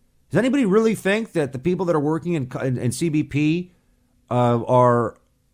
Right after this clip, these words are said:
are, are heartless, cruel monsters that don't care about seven-year-olds?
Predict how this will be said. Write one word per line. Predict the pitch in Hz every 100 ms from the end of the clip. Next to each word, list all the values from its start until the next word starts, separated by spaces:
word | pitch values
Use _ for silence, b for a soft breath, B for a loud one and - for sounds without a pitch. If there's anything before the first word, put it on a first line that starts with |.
| _
are, | 110 - 92 107 117
are | 131 131
heartless, | 113 160 143 165 -
cruel | - 160
monsters | 139 135 147 190
that | 156
don't | 151 147
care | 147
about | 123
seven-year-olds? | 127 139 139 180 220 240 -